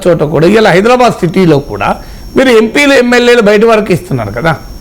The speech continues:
హైదరాబాద్ బీజేపీతో కలి-, ఆ, మొదటి నుంచి ఉన్నవాళ్ళు.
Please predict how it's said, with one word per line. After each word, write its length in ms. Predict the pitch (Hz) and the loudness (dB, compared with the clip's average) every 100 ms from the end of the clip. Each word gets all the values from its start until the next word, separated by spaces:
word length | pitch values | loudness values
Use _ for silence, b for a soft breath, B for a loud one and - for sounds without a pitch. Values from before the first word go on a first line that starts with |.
| - - - - - | -16 -14 -14 -10 -2
హైదరాబాద్ 600 | 202 240 240 202 208 180 | 0 2 2 2 0 2
బీజేపీతో 680 | 208 247 233 240 233 - 226 | 0 2 0 0 -2 0 0
కలి-, 340 | - 202 - | 0 -2 0
ఆ, 220 | 202 196 | 2 2
మొదటి 340 | 190 175 208 226 | 2 2 0 0
నుంచి 180 | 240 214 | -2 -2
ఉన్నవాళ్ళు. 320 | 160 135 | -2 -4